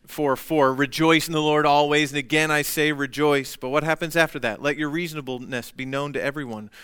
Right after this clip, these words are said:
The Lord is at hand. Do not be anxious about anything, but in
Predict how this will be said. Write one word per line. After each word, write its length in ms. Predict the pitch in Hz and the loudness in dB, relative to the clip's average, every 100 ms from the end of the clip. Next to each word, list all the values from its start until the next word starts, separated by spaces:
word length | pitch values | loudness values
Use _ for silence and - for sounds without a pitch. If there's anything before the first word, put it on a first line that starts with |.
| - | -4
The 100 | 160 | 2
Lord 320 | 156 165 180 165 | 4 4 4 2
is 100 | 139 | -4
at 100 | 127 | -6
hand. 320 | 160 175 151 | -6 -4 -2
Do 60 | |
not 220 | 151 170 175 | 2 2 0
be 160 | 170 - | -6 -6
anxious 460 | 180 208 202 170 156 | -6 -6 -6 -8 -4
about 240 | 143 139 | -2 -2
anything, 460 | 156 185 165 147 139 | -4 -8 -6 -6 0
but 160 | 160 | 2
in 160 | 160 | 2